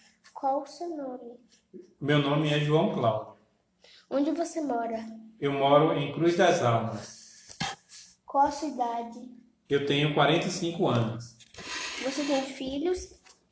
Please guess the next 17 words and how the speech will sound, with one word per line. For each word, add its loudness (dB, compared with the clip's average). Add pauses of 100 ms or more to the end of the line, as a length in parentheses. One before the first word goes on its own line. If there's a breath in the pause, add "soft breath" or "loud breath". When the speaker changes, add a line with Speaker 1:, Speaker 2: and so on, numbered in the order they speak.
Speaker 2:
Sim, 2
tenho 2
um 4
filho 2
com -6
dez 4
anos 0 (220 soft breath)
e -2
tenho 6
outro 6
encaminhando, 2
nasce 4
em 0
janeiro. -4 (840 soft breath)
Speaker 1:
Onde 4
você -2
trabalha? -6